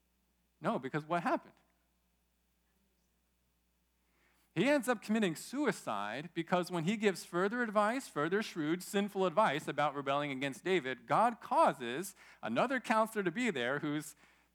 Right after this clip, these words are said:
actually on David's side to thwart Ahithophel's advice so that Absalom doesn't listen to it. So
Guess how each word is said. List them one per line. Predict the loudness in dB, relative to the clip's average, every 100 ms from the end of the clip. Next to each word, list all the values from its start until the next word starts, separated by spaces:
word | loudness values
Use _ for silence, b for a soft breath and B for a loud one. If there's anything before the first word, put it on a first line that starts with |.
| -2
actually | -2 0 0
on | 0
David's | 0 -4 -4 -2
side | 2 2 2
to | 0 -2
thwart | -2 -8 0 0 0
Ahithophel's | -2 -2 -2 -2 -2 -2
advice | -2 -2 -4 -10 -20 b
so | -2 -2
that | 2 0
Absalom | 2 0 0 0 0
doesn't | 0 0
listen | 0 -2 -4
to | -4 -8
it. | -10 _ _ _ _ _ _ _ _ _ _ _ _ _
So | -2 2 4 2 -2